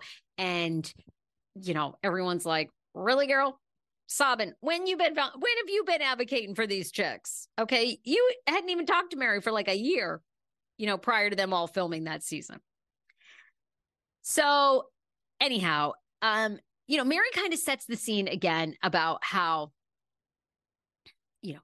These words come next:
th-, their marriage has been over for a long time. Uh, Mary seems like, you know, she didn't know that he, I guess this was the shocking part too. I believe last night, what was revealed is Mary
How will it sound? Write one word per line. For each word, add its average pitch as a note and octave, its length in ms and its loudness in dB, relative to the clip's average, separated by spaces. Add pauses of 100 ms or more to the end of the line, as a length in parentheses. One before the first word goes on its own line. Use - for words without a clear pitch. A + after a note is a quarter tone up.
(120)
th-, F#3 140 -10
their G#3+ 120 0
marriage B3 260 2
has A3 120 -8
been G#3 100 0
over E3+ 180 -2
for D#3+ 160 -6
a D3+ 60 -2
long C3+ 200 -10
time. D3 220 -10 (220)
Uh, G3 160 4
Mary A#3+ 260 4
seems A#3+ 320 0
like, G3 220 0
you F#3+ 60 -4
know, F3+ 100 0
she G3 220 -4
didn't F#3+ 360 -4
know F3+ 400 4
that F3+ 240 -2 (100)
he, - 300 -12 (220)
I - 300 -6
guess - 200 2
this C#4 220 0
was A3 120 0
the E3+ 100 0
shocking E3 380 -2
part C#3+ 260 -8
too. D3 300 -2 (960)
I D#4 280 4
believe E3 560 2 (100)
last F3+ 340 -2
night, D3+ 340 -4 (120)
what F#3+ 200 -2
was D#3 180 -6
revealed E3 560 -2 (400)
is G#3 180 -2
Mary A3 800 0